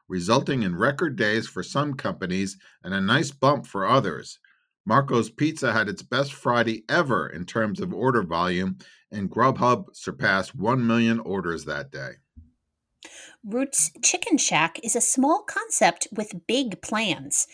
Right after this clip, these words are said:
Speaker 2: The two-unit brand, which specializes in duck fat fried chicken, is looking to change the franchising landscape for entrepreneurs from underrepresented groups.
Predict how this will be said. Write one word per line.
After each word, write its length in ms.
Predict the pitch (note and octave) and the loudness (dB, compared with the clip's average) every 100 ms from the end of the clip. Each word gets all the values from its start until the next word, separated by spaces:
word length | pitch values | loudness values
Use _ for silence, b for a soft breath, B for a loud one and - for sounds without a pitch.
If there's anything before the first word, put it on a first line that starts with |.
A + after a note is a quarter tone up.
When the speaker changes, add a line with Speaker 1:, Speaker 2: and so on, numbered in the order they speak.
| B B - | B B -8
Speaker 2:
The 80 | F3+ | -2
two-unit 640 | - A#3+ B3 A#3 A3 - | -2 -2 -2 -2 -2 0
brand, 420 | F#3 F#3+ E3 F#3+ | 2 2 2 0
which 240 | A3+ G#3+ - | -4 0 0
specializes 720 | - F4+ A3 G#3+ E3+ F#3 E3+ | 0 -2 0 2 2 2 -2
in 220 | G3 E3 | -4 -4
duck 260 | F3+ G3 - | -4 -6 -2
fat 320 | G#3+ G3+ - | 0 0 -2
fried 340 | F#3+ F3 F3+ | -2 -2 -2
chicken, 420 | - D4 C4 A#3 B B B | -4 -2 -2 -2 B B B
is 160 | - C4 | -4 -2
looking 320 | B3+ - G#4 | -2 -6 -6
to 100 | - | -8
change 460 | E4+ - G#3+ F#3+ - | -6 -4 -4 -4 -6
the 60 | E3+ | -8
franchising 800 | - G3 A#3+ - B3+ C#4 C4 G3+ | -6 -4 -4 0 0 0 -4 -4
landscape 560 | G3 B3 - D3+ - | -4 -2 -2 -2 -6
for 240 | - G#3 G3+ | -8 -6 -4
entrepreneurs 720 | A3 A#3 - A#3+ F#3+ F#3 - | -4 -8 -6 -6 -4 -4 -4
from 220 | G#3 D#3+ | -6 -6
underrepresented 920 | G3+ F#3+ F#3+ D3+ - F3+ D#3 D3+ D#3+ | -6 -4 -4 -4 -4 -4 -2 -4 -8
groups. 480 | - A3+ - - - | -4 -4 -2 -2 -2